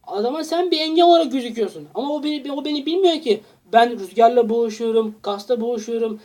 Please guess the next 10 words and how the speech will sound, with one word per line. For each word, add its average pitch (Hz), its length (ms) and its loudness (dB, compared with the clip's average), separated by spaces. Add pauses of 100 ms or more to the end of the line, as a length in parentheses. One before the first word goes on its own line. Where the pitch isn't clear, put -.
(140)
debriyajda, 208 840 4
vitesle, 220 540 -4
frenle, 226 720 0 (640)
frenle, 233 380 0
ondan 226 220 -4
sonra 233 440 0 (1400)
aynalarım, 233 600 4
aynalarımla 240 840 4 (220)
kaskım 226 380 0
sallanıyor, 233 720 0